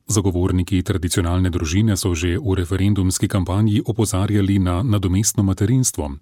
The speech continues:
ki je v Švici prepovedano. Poudarjajo, da zakon otroka obravnava kot predmet, ki ga je mogoče kupiti. Škofje pa so opozorili, da zakon privilegira določeno skupino ljudi, ki jim pravice iz naslova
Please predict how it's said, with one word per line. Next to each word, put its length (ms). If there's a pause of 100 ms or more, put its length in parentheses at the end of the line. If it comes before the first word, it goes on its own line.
ki 140
je 60
v 100
Švici 460
prepovedano. 680 (680)
Poudarjajo, 600
da 180
zakon 500
otroka 400
obravnava 520
kot 240
predmet, 640
ki 120
ga 80
je 100
mogoče 400
kupiti. 480 (520)
Škofje 440
pa 100
so 140
opozorili, 520
da 100
zakon 460
privilegira 640
določeno 600
skupino 380
ljudi, 340 (420)
ki 200
jim 120
pravice 500
iz 220
naslova 480